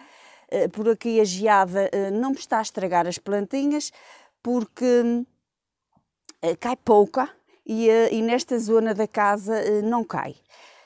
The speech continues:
Hum, quem me acompanha já conhece os cantos da minha casa, os cantinhos das minhas plantas. Hum, elas estavam maravilhosas, com o granizo ficaram picadas, mas paciência, elas depois irão recuperar.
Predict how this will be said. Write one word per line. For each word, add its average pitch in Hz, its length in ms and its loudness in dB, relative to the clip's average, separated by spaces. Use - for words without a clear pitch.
Hum, 170 680 0
quem 190 140 2
me 185 100 -2
acompanha 170 600 -2
já 151 180 -8
conhece 240 640 -6
os 226 140 -8
cantos 196 360 -4
da 180 120 0
minha 165 260 -2
casa, 226 600 -2
os - 160 -12
cantinhos 185 480 -6
das 165 180 -6
minhas 160 300 -6
plantas. 202 720 -6
Hum, 185 600 -4
elas 202 380 2
estavam 208 420 0
maravilhosas, 196 1080 0
com 220 240 -2
o 208 60 -6
granizo 214 640 -2
ficaram 220 420 -4
picadas, 160 880 -6
mas 214 320 -4
paciência, 190 800 -4
elas 190 220 -2
depois 185 400 -4
irão 190 240 -2
recuperar. 180 840 -4